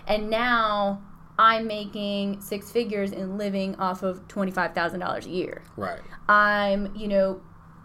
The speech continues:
Speaker 1: doing, making these sacrifices and, and making this transition. So the financial portion was a huge transition. The social portion
Speaker 2: Mm-hmm.
Speaker 1: was a bit of a transition.
Speaker 2: Right.
Speaker 1: Um, but it's not easy. It,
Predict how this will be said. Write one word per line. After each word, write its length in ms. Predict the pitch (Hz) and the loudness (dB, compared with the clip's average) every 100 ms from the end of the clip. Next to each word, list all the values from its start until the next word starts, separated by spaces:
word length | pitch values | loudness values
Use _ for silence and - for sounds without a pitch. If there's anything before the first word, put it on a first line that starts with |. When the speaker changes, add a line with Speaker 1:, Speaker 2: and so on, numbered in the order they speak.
| 220 - 233 | -18 -14 -8
Speaker 1:
doing, 500 | 233 254 240 220 - | -6 -2 -2 -2 -4
making 300 | 220 240 233 | -4 -4 -4
these 200 | 196 196 | -6 -2
sacrifices 1080 | 208 196 202 202 196 196 196 190 185 190 - - - - - - | 0 2 0 0 0 0 0 0 -2 -6 -6 -4 -4 -4 -8 -4
and, 240 | 208 190 190 | 0 2 0
and 180 | 196 208 | 0 -2
making 280 | 208 226 220 | -2 -4 -6
this 140 | 202 | -6
transition. 500 | - 196 196 196 202 | -4 -4 -2 -4 -2
So 120 | 202 | -2
the 80 | 202 | -2
financial 500 | 190 196 202 240 254 | 0 -2 -2 -4 -4
portion 340 | 233 220 226 220 | -2 -4 -4 -6
was 120 | 208 | -8
a 40 | |
huge 260 | 214 214 202 | -8 -8 -6
transition. 560 | 208 196 196 202 202 196 | -4 -2 -2 -2 -2 -2
The 60 | |
social 680 | 190 208 208 - 214 208 - | -2 -2 -2 0 -2 -2 -4
portion 580 | - 220 226 226 214 214 - - - - - - | -2 -2 -2 -4 -6 -8 -14 -18 -14 -12 -10 -8
Speaker 2:
Mm-hmm. 200 | 101 120 | -2 2
Speaker 1:
was 120 | 110 | 4
a 60 | 113 | 4
bit 160 | 104 | 2
of 100 | 208 | 2
a 60 | 208 | 0
transition. 880 | 202 202 202 190 190 202 202 220 233 | 0 -2 0 -2 -2 0 -2 -4 -6
Speaker 2:
Right. 280 | 110 - - | -2 -2 2
Speaker 1:
Um, 320 | 208 196 196 | 4 4 4
but 160 | 196 - | 2 2
it's 200 | 285 277 | 2 -4
not 400 | 240 214 254 196 - - | -2 0 0 -2 -10 -12
easy. 440 | 190 175 175 175 | -10 -8 -8 -4
It, 160 | 202 | -4